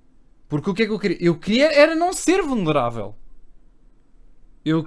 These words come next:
eu não, eu não queria parecer que estou, eh, estou a borrar-me toda à frente da câmara. Eu não queria, eh, parecer, eh, estás a ver? Eu não, eu, o que queria era dar, era dar sinais da forma, o que, do que é que estava-se a passar cá dentro. Estás a ver?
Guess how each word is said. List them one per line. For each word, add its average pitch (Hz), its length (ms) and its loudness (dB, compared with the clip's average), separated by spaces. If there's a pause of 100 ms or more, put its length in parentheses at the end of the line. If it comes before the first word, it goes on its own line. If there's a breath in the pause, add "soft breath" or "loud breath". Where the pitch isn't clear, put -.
eu 196 160 0
não, 220 200 0
eu 202 160 8
não 269 200 4
queria 320 500 0
parecer 185 600 -2
que - 80 -16
estou, 170 400 0
eh, 160 160 0
estou 156 460 -2
a 131 280 -2
borrar-me 151 340 -2
toda 151 200 -2
à 139 40 0
frente 143 200 -6
da 139 80 -6
câmara. 110 420 -6 (440 soft breath)
Eu 151 120 2
não 220 180 4
queria, 233 580 -2 (280 loud breath)
eh, 180 440 2
parecer, 190 420 0
eh, 165 380 -8
estás 165 240 -4
a - 20 -2
ver? 208 220 -2
Eu 170 100 0
não, 190 180 -4
eu, 160 100 -2
o 156 280 -6
que 156 60 -18
queria 226 280 -4
era 311 180 0
dar, 311 320 0
era 202 160 2
dar 247 200 -4
sinais 226 560 -4
da 220 100 -4
forma, 247 280 -4
o 214 120 -6
que, - 120 -10
do 160 320 -10
que 220 100 -6
é 220 40 -4
que 220 80 -10
estava-se 233 300 -6
a 247 40 -8
passar 247 240 -8
cá 269 160 -8
dentro. 220 420 -14 (220)
Estás 117 220 -10
a 117 40 -6
ver? 156 280 -8